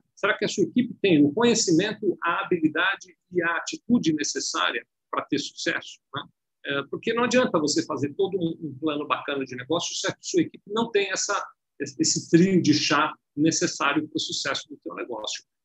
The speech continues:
Então, um elemento fundamental pro sucesso de qualquer negócio, um pilar necessário para o sucesso de qualquer negócio,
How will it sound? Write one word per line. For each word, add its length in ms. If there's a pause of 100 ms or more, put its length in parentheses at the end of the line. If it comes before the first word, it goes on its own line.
Então, 340 (300)
um 140
elemento 500
fundamental 720
pro 100
sucesso 440
de 80
qualquer 260
negócio, 420
um 60 (160)
pilar 540 (320)
necessário 720
para 80
o 40 (440)
sucesso 340
de 140
qualquer 240
negócio, 560